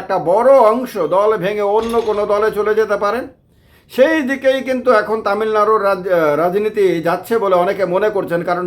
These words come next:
ডিএমকে এতটা মজবুত অবস্থানে আছে। ডিএমকে কে তো হারানো এখনো পর্যন্ত সম্ভব বলে কেউ মনে করছেন না, কিন্তু বিজেপি ভেঙে যেতে পারে, এই সেই রকম সম্ভাবনা কিন্তু দেখতে শুরু করেছেন অনেকে। আর এনডিএ যেটা দু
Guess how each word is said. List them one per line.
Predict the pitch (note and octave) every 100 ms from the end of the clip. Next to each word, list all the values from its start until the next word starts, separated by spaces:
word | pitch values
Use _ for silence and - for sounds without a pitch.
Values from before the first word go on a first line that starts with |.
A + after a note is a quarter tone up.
| D3+
ডিএমকে | G3+ C4 C#4+ C#4 G3 C#3+ D#3 - _ D3
এতটা | F3 C4 D4 A#3+
মজবুত | B3+ B3+ C4 G#3
অবস্থানে | G3 A#3 B3 B3+ G#3+
আছে। | F#3 F#3+ D#3+
ডিএমকে | A3+ A#3+ B3 B3
কে | B3
তো | B3+ F#3
হারানো | G3 A3 A#3+ A#3+ F#3 - - _ F3
এখনো | G3 C#4+ D4
পর্যন্ত | C#4+ B3+ C#4 - B3+ G#3+
সম্ভব | A#3 A#3+ A#3
বলে | A#3+ A#3
কেউ | A3+ G#3
মনে | G#3 A#3+ F3+
করছেন | E3 - G3 F3+ D3
না, | A2+ - _ _ _ _ _ _ _ _
কিন্তু | F#3 F3 E3
বিজেপি | C4 D4+ D#4
ভেঙে | C#4 B3+ A#3
যেতে | F#3 D3
পারে, | C3+ B2 F3+
এই | B3 A#3+ A#3
সেই | B3 C4
রকম | B3+ A3 F3
সম্ভাবনা | F3+ F#3 F3+ D3+ A2+ - _ _ _ _ _
কিন্তু | F#3 F#3+ C#3+
দেখতে | G3+ - A#3+
শুরু | A#3 A3+ G3+
করেছেন | F3+ F3 E3 D3+
অনেকে। | D3 B2+ C3 E3+
আর | - B3
এনডিএ | C#4 C#4+ C#4+ G3 D#3
যেটা | G3+
দু | G3